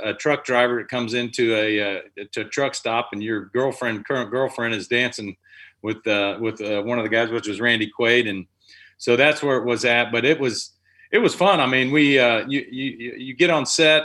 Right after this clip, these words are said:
and of course you meet everybody. They're all big sports fans, so it's fun to to, you know, hang out, play a little basketball with Woody Harrelson and, and, uh, see the guys. And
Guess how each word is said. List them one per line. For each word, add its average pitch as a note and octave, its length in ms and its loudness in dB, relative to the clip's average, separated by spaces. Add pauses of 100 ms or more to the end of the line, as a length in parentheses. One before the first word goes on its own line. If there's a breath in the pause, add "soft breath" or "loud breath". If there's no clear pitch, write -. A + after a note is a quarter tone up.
(100)
and A#2+ 320 -2
of A2+ 120 -2
course C#3 220 0
you C3 60 -2
meet C3+ 180 4
everybody. B2+ 500 2
They're B2+ 180 0
all B2 320 2
big B2 180 -2 (140)
sports B2 420 -4
fans, A#2+ 400 0
so A2+ 140 -4
it's A2+ 140 -6
fun C3+ 260 0
to G#2 220 -2 (600 soft breath)
to, A2+ 100 0
you A2+ 160 2
know, A2 80 -2
hang B2+ 200 2
out, B2 160 0
play B2+ 120 0
a B2 40 4
little A#2+ 160 2
basketball A#2+ 560 2
with G#2+ 100 -8
Woody A#2 220 2
Harrelson A#2 580 -2
and, G#2+ 220 -8
and, G#2 240 -6
uh, G2+ 140 -4
see A#2+ 200 -2
the A2+ 120 -2
guys. A2 520 -4
And F#2+ 200 -10